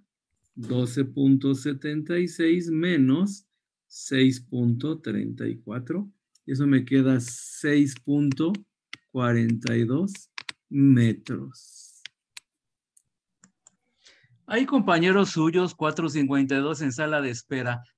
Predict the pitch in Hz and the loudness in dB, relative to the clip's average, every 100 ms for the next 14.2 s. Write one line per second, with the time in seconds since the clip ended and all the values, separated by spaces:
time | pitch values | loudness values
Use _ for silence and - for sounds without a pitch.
0 | - 170 214 220 180 185 190 185 143 135 | -8 -2 0 2 0 2 2 2 0 0
1 | 165 160 143 131 117 123 123 143 131 113 | -2 -4 -4 -6 -6 -4 -2 -2 -2 -6
2 | 107 123 113 110 185 _ _ _ - 120 | -8 -6 -4 -6 -8 _ _ _ -8 -6
3 | 120 127 123 120 139 131 117 120 _ _ | -2 -2 -2 0 0 0 -2 -8 _ _
4 | _ 127 117 165 147 143 143 139 135 131 | _ -10 -4 -2 0 0 0 0 0 0
5 | 123 113 113 117 131 143 170 156 135 135 | -4 -6 -8 -6 -4 -2 0 0 0 -2
6 | 143 120 117 120 120 - _ _ _ _ | -4 -4 -4 -6 -8 -16 _ _ _ _
7 | 143 123 120 139 143 120 151 139 131 135 | -6 -4 -2 -2 0 0 0 0 2 0
8 | 135 131 123 123 117 - 135 127 127 123 | 0 -4 -4 -4 -6 -8 -10 -6 -4 -2
9 | 117 117 107 - _ _ - 123 117 135 | -2 -2 -6 -16 _ _ -6 -4 0 0
10 | 143 139 147 156 151 - 120 123 131 127 | 2 0 -2 -2 -4 -4 -4 -2 0 -2
11 | 120 113 113 127 117 113 104 101 _ _ | -2 -6 -4 -6 -4 -6 -8 -14 _ _
12 | _ 117 117 127 123 123 127 139 127 117 | _ -10 -6 -2 -2 -4 0 2 0 -2
13 | 104 110 101 _ _ - 123 117 131 131 | -6 -8 -10 _ _ -6 -4 -2 -2 0
14 | 131 | -2